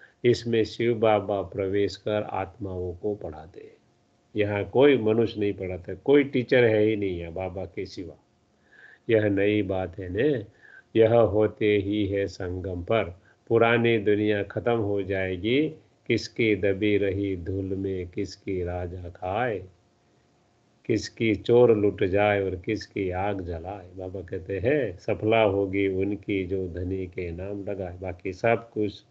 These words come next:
इंटरनेट पर ही रह जाने वाला है। बच्चों को कहते हैं, बहुतों का कल्याण करने के लिए फिर से देवता बनाने के लिए यह पाठशाला, म्यूजियम खोलो।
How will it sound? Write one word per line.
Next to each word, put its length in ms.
इंटरनेट 540
पर 260
ही 260
रह 200
जाने 420
वाला 440
है। 140
बच्चों 320
को 180
कहते 320
हैं, 120
बहुतों 400
का 200
कल्याण 520
करने 400
के 200
लिए 400
फिर 200
से 300
देवता 580
बनाने 560
के 200
लिए 460
यह 100
पाठशाला, 880
म्यूजियम 580
खोलो। 640